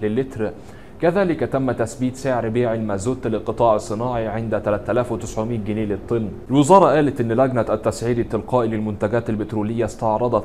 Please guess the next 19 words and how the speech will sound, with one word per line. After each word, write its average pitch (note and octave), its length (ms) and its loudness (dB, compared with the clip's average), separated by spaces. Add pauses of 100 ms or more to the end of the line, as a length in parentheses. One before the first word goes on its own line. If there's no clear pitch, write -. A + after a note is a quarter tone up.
متوسطات A#2+ 800 -2
أسعار A#2 340 2
خام A#2+ 320 -4
برنت A2 340 -2
في F#2+ 80 -8
السوق A2+ 340 -6
العالمية G#2+ 480 0
وسعر G#2 420 -2
صرف A#2 340 -4
الدولار A2 360 -2
مقابل G#2+ 480 -2
الجنيه G#2 320 -4
للفترة A2 480 -2
من G#2 180 -4
إبريل A2+ 460 -4 (440)
ليونيو G2+ 500 0
عشرين G#2+ 440 -4
واحد A2 360 0
وعشرين، A2+ 560 -2